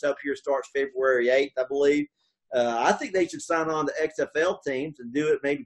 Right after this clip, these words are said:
play for a month or two months in the X F L before they go sign a big contract with the N F L. So Tua's not gonna be able to do that, unfortunately, 'cause of his recovery. But, you know, if Tua comes out, it takes him a long time to rehab and really get a hundred percent. It might be a better thing for him to sit out,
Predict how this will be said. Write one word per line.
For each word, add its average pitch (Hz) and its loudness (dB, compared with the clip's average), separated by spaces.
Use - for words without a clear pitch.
play 147 2
for 120 -4
a 113 -6
month 135 -6
or 110 -20
two 143 -2
months 131 -6
in 127 -8
the 135 6
X 147 2
F 123 -4
L 175 2
before 143 -2
they 131 2
go 131 2
sign 135 -2
a 123 -6
big 117 -6
contract 123 -2
with 104 -10
the 131 -2
N 156 0
F 113 -4
L. 98 0
So 110 -2
Tua's 240 2
not 180 0
gonna 147 -6
be 160 4
able 147 6
to 120 -10
do 151 0
that, 139 4
unfortunately, 139 -2
'cause 135 2
of - -8
his 117 -2
recovery. 139 -2
But, 117 0
you 156 -8
know, 147 4
if 143 -2
Tua 208 4
comes 170 0
out, 165 4
it 151 -6
takes 165 0
him 147 -10
a 135 -6
long 156 2
time 147 -4
to 120 -2
rehab 151 2
and 123 -8
really 151 2
get 143 4
a 127 0
hundred 147 -6
percent. 160 -6
It 160 -6
might 160 -4
be 143 4
a 135 2
better 147 2
thing 156 -4
for 131 -14
him 151 -8
to 110 -14
sit 160 0
out, 151 4